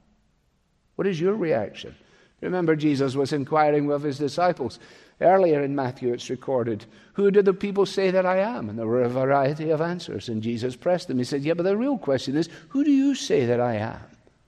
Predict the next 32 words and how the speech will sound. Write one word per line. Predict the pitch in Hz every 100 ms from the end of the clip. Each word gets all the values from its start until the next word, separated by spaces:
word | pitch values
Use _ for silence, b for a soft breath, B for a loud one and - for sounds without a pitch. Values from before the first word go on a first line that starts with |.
| _ -
Who | 311
do | 294
you | 269 226
say | - 151
that | 123 123
I | 120
am?" | 117 104 - _ _ b b b b b
Do | 233
you | 339
realize | 302 190 185 175
that | 180
that's | 175 180
a | 170
question | - 147 147 160
for | 135
you | 135 139
to | 127
answer | 131 131 131 131
yourself? | 110 113 - 98 131 185 - b b b b 147
Not | 208
for | 214
your | 175 147
husband | 120 123 120
to | - 120
answer | 113 - 127
for | - 123 131
you, | 170 190 B B
not | - 196
for | 233
your | 175
kids | 165 - 120 -
to | -